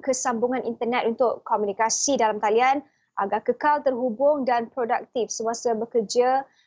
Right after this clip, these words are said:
uh, dan belajar di rumah, sekaligus mendorong lonjakan penggunaan data yang tidak dapat dielakkan.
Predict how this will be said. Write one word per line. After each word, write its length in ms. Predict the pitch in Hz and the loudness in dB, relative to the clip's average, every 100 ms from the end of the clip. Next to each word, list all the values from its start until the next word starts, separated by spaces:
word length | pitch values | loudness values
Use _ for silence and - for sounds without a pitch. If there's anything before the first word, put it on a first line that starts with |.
| _ - | _ 2
uh, 180 | 196 196 | 2 2
dan 320 | 226 226 208 | 0 0 0
belajar 400 | 220 214 202 233 | 0 0 0 -2
di 160 | 208 214 | -2 -2
rumah, 320 | 220 240 254 | 0 0 0
sekaligus 560 | - 233 220 247 247 233 | 0 -2 2 2 2 0
mendorong 480 | 233 254 330 285 | 2 4 4 2
lonjakan 720 | 254 254 247 262 220 - 262 240 | 0 0 2 0 0 0 -2 -2
penggunaan 400 | 233 233 233 233 | -4 -2 -2 0
data 480 | 233 233 262 262 | -2 0 0 2
yang 400 | 262 240 233 233 | 2 2 2 0
tidak 320 | - 226 233 - | -6 -4 -2 0
dapat 480 | 220 - 233 - _ _ _ 196 | -4 0 0 0 _ _ _ -8
dielakkan. 960 | 226 226 - 220 226 - - 233 208 | -4 -2 0 2 2 0 0 0 0